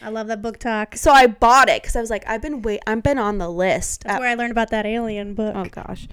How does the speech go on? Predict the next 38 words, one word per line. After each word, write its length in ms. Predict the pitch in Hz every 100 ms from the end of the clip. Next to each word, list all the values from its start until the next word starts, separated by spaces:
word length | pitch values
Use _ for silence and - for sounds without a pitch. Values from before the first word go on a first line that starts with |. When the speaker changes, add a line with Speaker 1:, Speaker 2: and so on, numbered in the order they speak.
| -
Speaker 2:
<laughs> 1080 | - - - 605 - - 254 269 - - -
I've 180 | 247 254
been 120 | 320
on, 160 | 302
like, 220 | 285 269 233
the, 340 | 247 226 208 -
like, 360 | 233 208 202 - - _ - -
list 380 | 220 240 240 -
for 120 | 226
the 120 | 202
library 500 | 190 190 196 190 180
for 180 | 190 202
months 640 | 196 196 190 196 190 -
now. 420 | 190 - 55 - 226
Speaker 1:
Yeah. 220 | 202 202 _ - 226
Speaker 2:
And 100 | 214
I'm, 100 | 202
like, 240 | 185 -
still, 440 | - - 254 220
like, 200 | 202 180
number 440 | 196 190 185 190 185
four 380 | - 208 190 185
hundred. 580 | 190 185 175 165 208
So 80 | 208
I'm 40 | 220
like, 140 | 220
"I'm 80 | 240
just 120 | 269
gonna 120 | 240 185
buy 300 | - - 147
the 80 |
book." 240 | 156 143 175
It 100 | 180
was, 120 | 185
like, 120 | 185 -
fourteen 500 | - 170 - 165 170
bucks. 400 | - 190 - 330
Speaker 1:
Yeah. 200 | 220